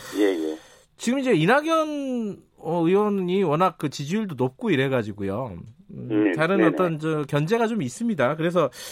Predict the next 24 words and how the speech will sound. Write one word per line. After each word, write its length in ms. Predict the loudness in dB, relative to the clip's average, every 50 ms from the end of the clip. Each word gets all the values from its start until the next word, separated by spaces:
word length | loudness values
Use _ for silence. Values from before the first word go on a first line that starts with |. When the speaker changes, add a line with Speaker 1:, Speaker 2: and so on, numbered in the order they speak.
| -16 -18 -20 _ _
Speaker 2:
그 180 | -4 -2 0 2
이낙연, 840 | 2 4 4 4 4 4 4 4 4 4 2 2 0 0 -2 -2 -4 -6 -8 -10 -12 _ _ -14 -10 -6
음, 680 | -4 -2 -2 -2 -2 -4 -6 -6 -6 -8 -10 -10 -12 -10 -6 -2
의원이 760 | 0 2 4 4 4 4 2 2 2 2 2 0 -2 -4 -8 _ -8
당권에 500 | -6 -6 -2 -2 0 0 2 2 0 0
도전을 380 | 0 -2 0 0 0 0 0
하게 180 | 0 0 -2 -2
되면 300 | -2 -2 -2 -2 -4 -4
다른 380 | -4 -2 0 2 4 4 4 4
후보들이, 920 | 2 2 2 2 4 4 4 2 2 2 2 4 4 2 2 0 -2 -2
후보군들이 880 | -4 -4 -2 -2 -2 -2 -2 -4 -4 -4 -4 -4 -2 -2 -2 -4 -4 -8 _ _ _ _ _ -8
이제 80 | -4
합종 400 | -4 -4 -2 0 0 2 2 2
연행, 380 | 2 2 0 0 0 -2 -2 -6 _ _ _ -14
뭐 220 | -10 -6 -4 -2
연대, 360 | 0 2 4 4 6 6 6
Speaker 1:
예. 200 | 4 4 2 -2 _ _ _ _ _ -4
Speaker 2:
뭐 120 | 0 0
이렇게 260 | 0 0 0 0 2 2
Speaker 1:
예. 20 |
Speaker 2:
할 120 | 2 2 2
가능성이 420 | 2 0 0 0 0 -2 -4 -4
높지 300 | -2 -4 -4 -4 -2 -2
않겠습니까? 640 | -2 -2 -4 -6 -10 -10 -12 -14 -14 -14 _ -18